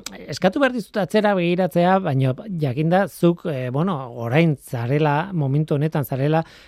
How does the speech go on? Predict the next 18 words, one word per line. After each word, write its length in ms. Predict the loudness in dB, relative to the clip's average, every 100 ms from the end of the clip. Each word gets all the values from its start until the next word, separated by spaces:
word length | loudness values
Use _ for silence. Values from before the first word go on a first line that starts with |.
| -16
zerbitzuaren 640 | -8 -2 -2 2 2 2 -2
zuzendaria, 640 | -4 -2 0 0 0 0
baina, 360 | 0 0 0 2
claro, 440 | 4 4 2 -4
zuk, 380 | -4 0 2 2
eh, 280 | 0 0 -2
berrogei 420 | 0 2 4 4 6
urte 280 | 4 6 4
hauetan 360 | 6 4 2
ez 100 | 0
zara 240 | 0 2 2
egon, 260 | 4 2 0 -16 -20 -8 2
hori 200 | 6 6
badakigu. 580 | 6 4 4 4 4 0 -12 -20 -2
Hala 240 | 2 4 4
ere, 360 | 4 2 -2 _ _ _ -6
mm, 760 | -6 -6 -12 -10 -10 -6 0
bueno, 280 | 2 2